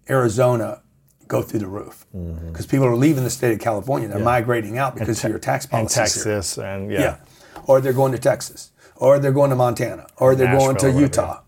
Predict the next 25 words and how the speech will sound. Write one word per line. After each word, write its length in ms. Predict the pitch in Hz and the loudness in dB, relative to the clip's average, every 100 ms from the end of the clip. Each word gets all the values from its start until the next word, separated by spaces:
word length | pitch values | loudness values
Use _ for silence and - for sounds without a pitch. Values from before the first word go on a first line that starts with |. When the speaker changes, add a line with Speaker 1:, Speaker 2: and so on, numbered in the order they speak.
| - | -12
Speaker 1:
okay? 300 | 107 110 123 _ _ - | -6 -6 -6 _ _ -2
California, 720 | 160 160 - 160 151 131 - - _ _ 135 | 2 2 2 0 2 0 -4 -12 _ _ -10
the, 200 | 143 123 | -4 0
uh, 20 | |
your, 260 | 123 151 | 4 4
your 220 | 143 151 135 | 4 2 4
Governor 420 | 127 147 139 117 | 4 4 2 0
Newsom 600 | 123 143 - 104 98 - _ _ _ _ _ _ | 2 2 0 -6 -8 -14 _ _ _ _ _ _
this 440 | 117 117 151 - | -4 0 0 0
year 480 | 156 147 117 107 - - | 2 4 4 0 -4 -4
was 280 | 120 110 113 | 0 0 0
nominated 680 | 131 143 139 117 110 110 101 | 2 2 2 0 -2 -4 -6
as 160 | 98 | -8
the 100 | 110 | -4
number 420 | 104 117 139 143 | -2 2 2 2
one 320 | 135 135 127 120 | 2 2 2 2
real 200 | 127 120 | 2 2
estate 360 | - - 117 | -2 -2 0
agent 380 | 113 107 104 113 | 2 0 -2 -8
for 80 | 110 | -8
the 80 | 107 | -8
state 320 | - 127 131 | -2 -2 -2
of 80 | - | -2
Florida. 520 | 175 - - - - | 2 4 4 2 0
Speaker 2:
<laughs> 560 | 170 - 185 - - | 0 -2 -4 -8 -10